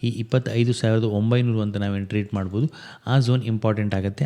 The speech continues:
ಆ ಲೆವೆಲ್ಗಿಂತ ಮೇಲೆ ಸಸ್ಟೈನ್ ಆಗಬೇಕಾಗತ್ತೆ. ಕಳೆದ ಒಂದಷ್ಟು ದಿನದಿಂದ ಇಲ್ಲಿಂದನೇ ಒಂದಷ್ಟು ರಿಜೆಕ್ಷನ್ ಫೇಸ್ ಮಾಡಿಕೊಂಡು ಡೌನ್ ಬರ್ತಾ ಇರುವಂಥದ್ದು. So ನಾವು ಫಿಫ್ಟೀನ್ ಮಿನಿಟ್ ಚಾರ್ಟನ್ನು ಅಬ್ಸರ್ವ್ ಮಾಡಿದ್ರೆ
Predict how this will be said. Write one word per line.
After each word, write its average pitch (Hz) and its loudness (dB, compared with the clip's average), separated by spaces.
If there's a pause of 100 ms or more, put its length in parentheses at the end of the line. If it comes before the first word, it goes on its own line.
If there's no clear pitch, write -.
ಆ 117 2
ಲೆವೆಲ್ಗಿಂತ 110 2
ಮೇಲೆ 110 4
ಸಸ್ಟೈನ್ 101 -2
ಆಗಬೇಕಾಗತ್ತೆ. 95 -6 (360)
ಕಳೆದ 117 4
ಒಂದಷ್ಟು 113 2
ದಿನದಿಂದ 107 2 (400)
ಇಲ್ಲಿಂದನೇ 113 4
ಒಂದಷ್ಟು 101 0
ರಿಜೆಕ್ಷನ್ 104 2
ಫೇಸ್ - -4
ಮಾಡಿಕೊಂಡು 95 2 (340)
ಡೌನ್ 101 6
ಬರ್ತಾ 85 0
ಇರುವಂಥದ್ದು. 85 0
So 180 10
ನಾವು 170 12
ಫಿಫ್ಟೀನ್ 156 6
ಮಿನಿಟ್ 170 8
ಚಾರ್ಟನ್ನು 123 4
ಅಬ್ಸರ್ವ್ 107 4
ಮಾಡಿದ್ರೆ 98 2